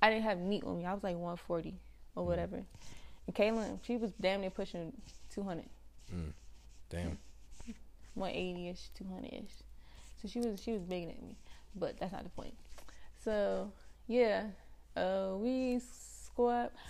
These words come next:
Speaker 1: I snuck her back 'cause she snuck me. And then, what the fuck? We was fighting. She got me in my eye real good. I stopped. She swung my ass. Swung
Speaker 2: Mm.
Speaker 1: my ass. Of course, I was able to stop her from, like, not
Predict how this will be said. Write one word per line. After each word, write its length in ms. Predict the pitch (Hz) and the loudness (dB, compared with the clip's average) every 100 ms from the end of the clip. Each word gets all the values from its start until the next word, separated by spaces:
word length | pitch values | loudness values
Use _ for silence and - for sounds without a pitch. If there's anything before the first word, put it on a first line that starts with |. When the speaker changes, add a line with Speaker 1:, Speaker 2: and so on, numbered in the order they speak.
| - - | 6 6
Speaker 1:
I 80 | |
snuck 260 | 202 220 226 | 8 6 8
her 140 | 233 | 8
back 320 | 220 208 208 - | 6 6 4 0
'cause 140 | 208 | 0
she 100 | 185 | 0
snuck 300 | - 202 - | 6 6 6
me. 300 | 214 196 208 - - - - | 4 4 0 -4 -12 -12 4
And 160 | 196 180 | 4 6
then, 400 | 180 190 185 185 | 2 0 -2 0
what 140 | 202 | 0
the 60 | 196 | 0
fuck? 260 | - 185 185 220 - - - - - - - | 4 4 4 -2 -10 -12 -12 -16 -16 -12 -2
We 260 | 196 202 | 2 4
was 160 | 202 196 | 4 2
fighting. 600 | - - 208 185 208 226 - | 2 8 8 8 2 -2 -6
She 80 | 175 | 4
got 220 | 196 196 | 6 8
me 80 | 202 | 6
in 60 | |
my 80 | 196 | 4
eye 160 | - 185 | 6 6
real 240 | 180 196 | 6 4
good. 380 | 196 185 185 - - - - - - - 180 | 6 6 6 4 -4 -16 -18 -16 -18 0 8
I 140 | 196 | 8
stopped. 500 | - - 185 185 - - - - - - - - - - - - | 10 12 12 12 10 -14 -16 -16 -16 -16 -18 -16 -16 -18 -18 2
She 140 | 226 | 4
swung 420 | - - 226 226 | 4 4 8 8
my 140 | 214 190 | 8 8
ass. 500 | 180 170 185 - - - - - - - - | 10 8 2 -6 -12 -14 -16 -18 -16 -8 6
Swung 180 | 226 | 6
Speaker 2:
Mm. 40 | 226 | 8
Speaker 1:
my 100 | 214 | 6
ass. 340 | 196 196 - - - - - | 6 4 -2 -12 -14 -8 2
Of 100 | 214 | 8
course, 160 | 302 | 12
I 100 | 262 | 12
was 120 | 233 240 | 12 12
able 200 | 226 220 | 12 12
to 220 | - - - - - - - - - | 10 4 -6 -18 -16 -16 -16 -16 -12
stop 380 | - 240 247 247 | 12 12 12 12
her 100 | 233 | 6
from, 160 | 214 | 6
like, 160 | 190 180 | 6 10
not 220 | 202 | 10